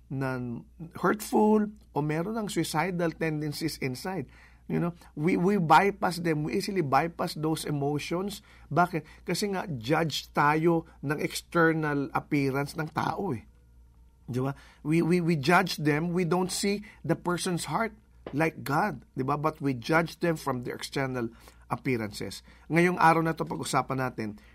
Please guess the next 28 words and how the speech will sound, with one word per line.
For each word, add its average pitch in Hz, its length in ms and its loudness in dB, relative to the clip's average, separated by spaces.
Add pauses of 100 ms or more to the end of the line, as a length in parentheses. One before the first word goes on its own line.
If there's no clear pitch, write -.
yung 143 160 2
prayers 127 640 0 (320)
ng 139 160 -2
Pharisee 131 560 0
and 120 160 -6
the 110 80 -10
tax 110 240 -4
collector. 107 320 -8
Sa 135 240 0
Luke 208 240 2
chapter 170 320 0
eighteen, 139 640 0 (400)
verses 151 400 -2
nineteen 147 400 -2
to, 147 80 -4 (160)
nine 160 280 2
to 143 80 -6
fourteen, 123 600 -4 (400)
ang 143 160 -2
sabi 139 320 4
dito, 131 320 -4 (840)
To 127 80 0
some 185 400 4
who 156 160 2
were 147 80 4
confident 156 640 -2
of 135 160 -4
their 127 160 2